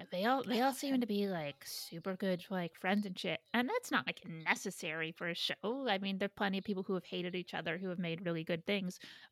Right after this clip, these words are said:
Speaker 1: But I do, I do get a kick of, like, all the behind the scenes photos and stuff with the whole cast where they just seem to be chilling and having a really good time.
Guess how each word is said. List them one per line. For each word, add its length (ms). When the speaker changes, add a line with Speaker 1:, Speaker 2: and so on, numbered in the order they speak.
Speaker 1:
But 220
I 200
do, 320
I 80
do 160
get 140
a 40
kick 220
of, 160
like, 160
all 160
the 280
behind 280
the 40
scenes 280
photos 340
and 100
stuff 360
with 100
the 60
whole 160
cast 560
where 120
they 120
just 180
seem 180
to 60
be 160
chilling 460
and 100
having 220
a 60
really 160
good 180
time. 420